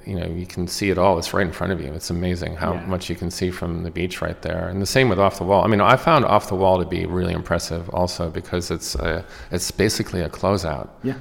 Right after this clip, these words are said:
Speaker 1: And these guys, um, and it was huge when I, when I saw it, um, early that day. And, uh, I saw some spectacular rides, but I also some, saw some very heavy wipeouts,
Speaker 2: Yeah.
Speaker 1: which these guys,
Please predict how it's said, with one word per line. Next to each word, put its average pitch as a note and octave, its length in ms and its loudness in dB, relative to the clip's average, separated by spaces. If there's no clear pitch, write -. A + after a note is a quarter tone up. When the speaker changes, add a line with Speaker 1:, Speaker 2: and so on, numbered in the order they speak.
Speaker 1:
And F#2 100 0
these F#2 180 2
guys, F2+ 540 -2
um, F2 440 -4
and G#2+ 120 2
it G#2+ 60 6
was F#2 160 4
huge B2 560 0
when F#2 120 0
I, F2+ 260 0
when F2+ 140 0
I E2+ 100 -2
saw F2+ 420 -2
it, - 80 -6
um, F2 380 -8
early G2 300 4
that E2+ 260 -2
day. F2+ 360 2
And, E2+ 380 -4
uh, D#2+ 300 -4
I F#2 100 -2
saw F2 400 -2
some - 720 -6
spectacular F#2+ 920 -2
rides, E2+ 400 0
but E2 140 -4
I D2+ 80 -2
also F2+ 300 -4
some, E2+ 400 -6
saw - 180 -6
some E2+ 260 -6
very F2 320 -2
heavy E2+ 200 -2
wipeouts, E2+ 520 -6
Speaker 2:
Yeah. - 40 -8
Speaker 1:
which - 260 -6
these A2 220 -2
guys, F2 400 -4